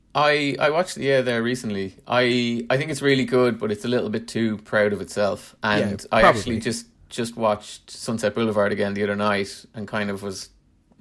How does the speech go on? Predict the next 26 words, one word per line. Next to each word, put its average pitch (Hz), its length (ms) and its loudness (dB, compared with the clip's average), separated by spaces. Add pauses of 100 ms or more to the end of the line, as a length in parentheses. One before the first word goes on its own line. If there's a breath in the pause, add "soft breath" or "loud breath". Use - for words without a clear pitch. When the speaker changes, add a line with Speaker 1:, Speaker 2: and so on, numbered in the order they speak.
(140)
Speaker 1:
you 113 140 -2
know, 101 140 -4
the 98 100 -10
two 104 180 -4
of 101 60 0
them 98 100 -6
were 95 80 -8
kind 101 200 -8
of 98 60 -12
playing 98 220 -4
around 98 220 -4
in 98 60 -6
my 95 120 -6
head. 98 400 0 (160)
And 98 580 -10 (720 soft breath)
yeah, 117 440 4
I, 104 420 4
I 104 120 2
like 101 260 2
how 101 500 2 (360)
Billy 107 220 -4
Wilder 98 380 2
kind 98 220 -6
of 90 60 -8
skewers 98 840 -4 (340)
Hollywood 98 640 -2